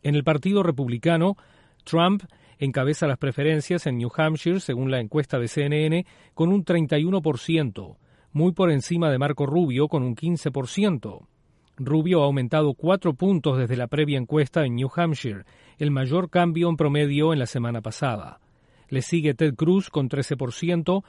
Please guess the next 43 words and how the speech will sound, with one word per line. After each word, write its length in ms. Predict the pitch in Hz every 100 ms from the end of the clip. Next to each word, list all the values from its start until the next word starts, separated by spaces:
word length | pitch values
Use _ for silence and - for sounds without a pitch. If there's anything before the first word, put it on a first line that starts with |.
| _ _ _
John 220 | - 147 135
Kasich 500 | 160 165 - 180 -
con 200 | 135 139
once 280 | 156 -
por 180 | 131 151
ciento 500 | - 190 185 180 160
y 40 | 117
Jeb 220 | 151 151
Bush 380 | 123 180 202 -
con 160 | 170
un 140 | 143 120
diez 180 | 135 123
por 180 | 120
ciento. 600 | - 120 101 82 - - _ _ _ _ _ -
Rubio, 520 | 127 170 165 190 180
Cruz, 400 | 143 156 175 -
Kasich 480 | 156 151 - 151 127
y 80 |
Bush 320 | 120 175 190 - _ - - -
han 120 | 135
estado 320 | - 160 156
compitiendo 680 | 156 123 131 160 180 190 180
por 140 | 160
el 100 | 135
segundo 460 | - 139 165 202 185
lugar 320 | 135 143 151
en 140 | 131 120
New 120 | 127
Hampshire. 560 | 185 202 - 107 95 - _ _ _ _ _
El 140 | 139
gobernador 560 | 143 156 156 165 190 208
de 160 | 180 143
New 260 | 165 175
Jersey, 540 | 139 156 127 - 127 120
Chris 320 | 151 165 -
Christie, 540 | 165 - - 107 110 - - -
ha 100 | 147
visto 260 | 156 - 175
disminuir 500 | 143 135 135 151 202
su 140 | -
apoyo 380 | 127 147 147 135
en 80 | 127
New 120 | 131